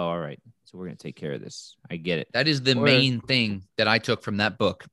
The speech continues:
Speaker 2: And that is something I utilize all the
Speaker 1: Yeah.
Speaker 2: time is
Speaker 1: And I think that's
Speaker 2: focus on the
Speaker 1: maybe
Speaker 2: yes.
Speaker 1: that's the biggest,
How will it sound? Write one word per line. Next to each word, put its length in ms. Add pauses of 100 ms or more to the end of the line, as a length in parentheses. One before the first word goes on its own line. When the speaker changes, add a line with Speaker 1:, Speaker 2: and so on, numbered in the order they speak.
(160)
Speaker 2:
And 180
that 260
is 140
something 280
I 60
utilize 680
all 520
the 100
Speaker 1:
Yeah. 60
Speaker 2:
time 420 (180)
is 240
Speaker 1:
And 120
I 100
think 220
that's 140
Speaker 2:
focus 120
on 80
the 60
Speaker 1:
maybe 180
Speaker 2:
yes. 500 (640)
Speaker 1:
that's 260
the 100
biggest, 600